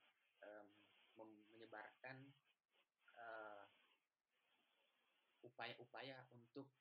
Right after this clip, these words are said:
mencapai Papua merdeka melalui upaya-upaya diplomasi. Jadi ada juga kelompok seperti ini. Yang ketiga, menurut saya, kelompok lain adalah, em, kelompok-kelompok yang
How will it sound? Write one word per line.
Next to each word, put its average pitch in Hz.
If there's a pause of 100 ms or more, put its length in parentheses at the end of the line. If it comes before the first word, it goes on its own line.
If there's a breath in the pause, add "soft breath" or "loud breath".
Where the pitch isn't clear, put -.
(220)
mencapai 127 (160)
Papua 123
merdeka 117 (240)
melalui 110
upaya-upaya 107
diplomasi. 101 (320)
Jadi 151
ada 151
juga 180
kelompok 139
seperti -
ini. - (680)
Yang 139
ketiga, 147 (240)
menurut 127
saya, 127
kelompok 135
lain 151
adalah, 135 (1160)
em, 131
kelompok-kelompok 143
yang 160